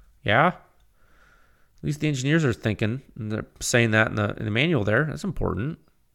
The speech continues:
You know, I don't, I don't know that I've ever seen, I don't know that I've ever seen a silencer manufacturer say that.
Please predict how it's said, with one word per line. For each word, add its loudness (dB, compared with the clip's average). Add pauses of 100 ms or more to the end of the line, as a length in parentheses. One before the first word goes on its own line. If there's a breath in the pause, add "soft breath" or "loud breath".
(1200)
You 0
know, 4
I 8
don't, 4
I 8
don't 4
know 6
that 6
I've 8
ever 4
seen, 0
I 6
don't 4
know 6
that 6
I've 8
ever 4
seen 0
a 6
silencer -2 (1040)
manufacturer -2
say -4
that. -6